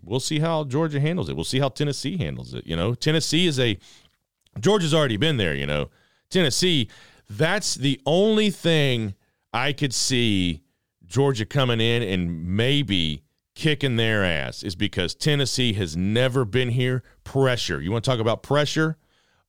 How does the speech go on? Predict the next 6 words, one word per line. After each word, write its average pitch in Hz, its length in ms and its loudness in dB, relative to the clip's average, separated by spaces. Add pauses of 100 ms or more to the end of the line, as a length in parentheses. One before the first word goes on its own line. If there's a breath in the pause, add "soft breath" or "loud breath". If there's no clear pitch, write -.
All 170 320 2
the 170 140 2
years 143 580 2
since 110 300 -4
nineteen 147 580 0
ninety-eight, 117 720 0